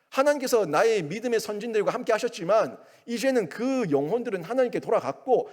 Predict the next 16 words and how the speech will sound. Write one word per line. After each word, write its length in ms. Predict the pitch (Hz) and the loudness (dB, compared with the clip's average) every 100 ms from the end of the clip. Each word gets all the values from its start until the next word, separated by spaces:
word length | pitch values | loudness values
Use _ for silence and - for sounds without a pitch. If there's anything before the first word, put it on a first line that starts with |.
| - | -12
하나님 440 | - 269 269 220 | -2 2 2 0
안에서 300 | 185 240 196 | 0 0 0
하나님을 460 | 170 247 262 233 135 | 0 0 0 0 0
예배하고 440 | 147 196 269 220 135 | 0 2 2 2 -4
있어요. 280 | - 113 98 | -6 -8 -6
우리가 280 | 151 240 | 0 0
그 160 | 220 233 | 0 -4
우상들, 560 | 208 - 220 220 214 - | -8 -2 -2 0 -2 -2
그 260 | 196 254 | -4 -6
조상들을 460 | - 170 226 214 170 - | -6 -6 -4 -2 -6 -6
섬길 340 | - 294 277 | -4 -4 -4
이유가 280 | 156 156 247 | -6 0 0
전혀 240 | - 180 285 | 0 0 0
없어요. 480 | - 170 107 78 - _ _ _ _ _ _ _ _ _ _ - | -2 -4 -6 -10 -16 _ _ _ _ _ _ _ _ _ _ -8
우리 160 | 175 | -2
하나님은 540 | 220 240 220 190 247 | 2 2 0 0 0